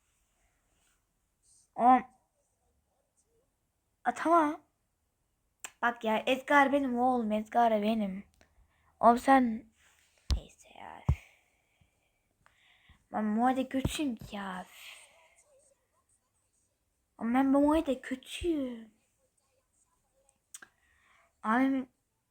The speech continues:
benim Edgar'da yüz elli kupa ya. Ne var bunun abi? Hem de onuncu seviye kalkanları falan var. Neyse inşallah zor gelmez. Ve yirmi altı kazanma serim gitti ya. Üf.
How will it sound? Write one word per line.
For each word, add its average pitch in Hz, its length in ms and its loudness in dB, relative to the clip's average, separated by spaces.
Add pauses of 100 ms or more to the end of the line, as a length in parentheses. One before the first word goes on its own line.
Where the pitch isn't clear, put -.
(100)
benim 254 140 -6
Edgar'da 254 420 -2
yüz 240 180 -4
elli 233 180 -4
kupa - 220 -18
ya. 202 80 -10 (200)
Ne 226 200 -2
var 190 260 -10
bunun 180 240 -20
abi? 185 420 -18 (1300)
Hem 240 120 -6
de 262 40 -2
onuncu 247 600 -4
seviye 254 500 -6 (920)
kalkanları 240 600 -8
falan 220 420 -6
var. 196 420 -14
Neyse 220 420 -14
inşallah 202 520 -12
zor 240 160 -8
gelmez. 247 800 -4 (680)
Ve 330 40 -2
yirmi 320 300 2
altı 339 240 0
kazanma 302 420 0
serim 302 440 -2
gitti - 360 -16
ya. 190 300 -8
Üf. - 340 -20